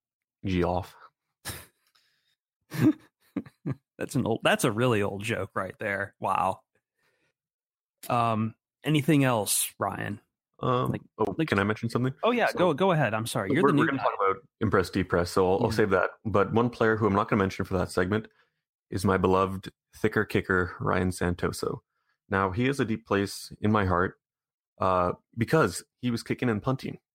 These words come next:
Speaker 1: And as a C F L fan, a lot of guys do that up here. So I don't know what kind of gig he's gonna get, or i-, if he's gonna get one at all, 'cause, I mean, he wasn't that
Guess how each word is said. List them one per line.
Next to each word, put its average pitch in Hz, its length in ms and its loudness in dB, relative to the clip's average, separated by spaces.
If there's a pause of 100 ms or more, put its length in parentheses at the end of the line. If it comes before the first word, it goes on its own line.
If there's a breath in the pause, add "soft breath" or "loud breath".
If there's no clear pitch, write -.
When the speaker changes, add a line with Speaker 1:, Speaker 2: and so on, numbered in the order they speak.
(160)
Speaker 1:
And 92 200 -2
as 92 180 -2
a 87 40 -4
C 110 160 0
F 101 120 0
L 107 120 0
fan, 104 360 -6 (460)
a 104 40 -6
lot 95 120 0
of 95 60 -6
guys 107 360 0
do 104 160 0
that 104 160 2
up - 100 -8
here. 131 240 -2
So 90 340 -6 (800)
I 120 140 2
don't 147 180 0
know 147 100 2
what 110 240 -2
kind 117 160 0
of 92 60 -2
gig 95 160 0
he's 101 140 0
gonna 107 160 0
get, 113 240 -2 (280)
or 98 140 0
i-, - 360 -6
if - 140 -8
he's 104 140 -2
gonna 95 140 0
get 90 120 2
one 92 140 0
at 87 80 -2
all, 92 200 0
'cause, 92 320 -4
I - 60 -8
mean, 104 120 0
he 101 100 0
wasn't 98 300 0
that 95 240 -2